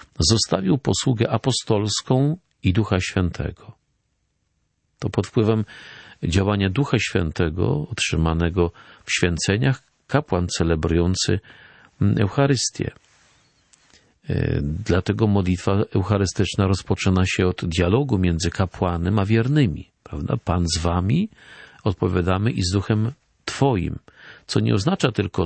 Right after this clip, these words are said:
"z tobą", ale "z łaską" w momencie, mm, otrzymania święceń na wspólny użytek, aktualizującą się, e, właśnie w momencie celebracji.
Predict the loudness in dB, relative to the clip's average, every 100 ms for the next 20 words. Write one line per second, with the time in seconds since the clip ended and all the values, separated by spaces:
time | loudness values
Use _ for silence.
0 | -2 0 0 2 -2 -2 -6 -18 _ -2
1 | 0 0 -2 _ -2 0 2 2 2 -2
2 | -2 -6 -6 _ _ _ _ _ _ _
3 | _ -2 0 2 0 0 -2 -2 -8 -20
4 | -20 -20 -18 0 2 2 0 2 2 2
5 | 0 0 -2 0 -2 0 2 0 0 -8
6 | -20 -20 -20 -6 0 0 2 2 4 0
7 | 2 2 2 0 0 -2 -4 -20 _ _
8 | _ _ _ _ -4 -4 -2 0 2 0
9 | 0 0 2 0 -2 0 -2 -6 -20 -20
10 | -8 0 2 0 -2 -4 0 2 2 0
11 | -2 -4 -2 -2 0 -2 2 0 2 -2
12 | -2 -2 -4 _ _ _ _ -8 -2 0
13 | 0 -2 -4 -10 -12 -14 -14